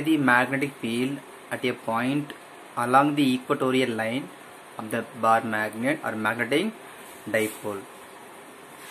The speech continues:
From the diagram, N is bar magnet, N, north pole of the bar magnet, S, south pole of the bar magnet.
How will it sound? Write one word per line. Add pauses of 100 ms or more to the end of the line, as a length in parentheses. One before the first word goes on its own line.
(600)
From
the
diagram, (640)
N
is (680)
bar
magnet, (840)
N, (540)
north
pole
of
the (300)
bar
magnet, (640)
S, (720)
south
pole
of
the (340)
bar
magnet.